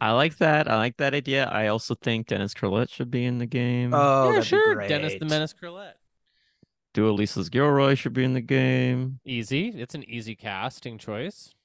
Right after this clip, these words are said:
Speaker 2: Den of
Speaker 1: Um,
Speaker 2: Hens should be in it.
Speaker 1: Den of Hens, Den of, uh, Games, Den of Gamers.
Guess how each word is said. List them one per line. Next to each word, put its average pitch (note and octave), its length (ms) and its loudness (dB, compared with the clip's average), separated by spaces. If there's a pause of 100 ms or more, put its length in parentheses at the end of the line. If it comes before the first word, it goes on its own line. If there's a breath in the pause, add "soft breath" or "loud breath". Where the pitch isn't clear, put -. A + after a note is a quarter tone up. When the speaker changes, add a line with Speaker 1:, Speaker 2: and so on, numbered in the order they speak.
(220)
Speaker 2:
Den A2+ 200 0
of G2 80 -2
Speaker 1:
Um, A2 80 0
Speaker 2:
Hens A2 480 0
should C3+ 240 -14
be A2 160 -4
in G#2+ 160 -2
it. G#2+ 240 -4 (420)
Speaker 1:
Den G2+ 220 -2
of - 120 -8
Hens, C#3 680 2
Den A2 280 0
of, G2 320 -4 (300)
uh, G#2 300 2 (120)
Games, C#3 920 2 (160)
Den A2+ 220 2
of G2+ 160 0
Gamers. B2+ 920 0